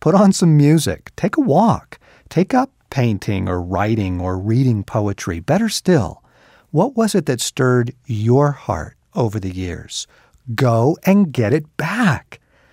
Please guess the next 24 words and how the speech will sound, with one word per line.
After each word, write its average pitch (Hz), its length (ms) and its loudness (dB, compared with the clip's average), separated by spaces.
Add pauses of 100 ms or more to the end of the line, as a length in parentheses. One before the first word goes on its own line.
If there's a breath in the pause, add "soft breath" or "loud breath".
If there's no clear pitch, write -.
(400 soft breath)
This 135 140 2
is 208 120 0
hard 180 280 2
to 180 60 0
do, 156 280 4
especially 139 420 0
for 120 140 -2
men 113 260 2
who 101 120 -4
are 92 120 -2
conquering 160 760 2
the 135 80 4
world. 113 480 0 (460 loud breath)
But - 120 -4
remember, 131 560 0 (280)
what - 120 -4
the - 100 -6 (100)
evil 196 260 4
one 180 180 4
does 135 260 2
to 117 160 -2
a 101 60 -2
good 123 280 0
warrior, 85 540 -6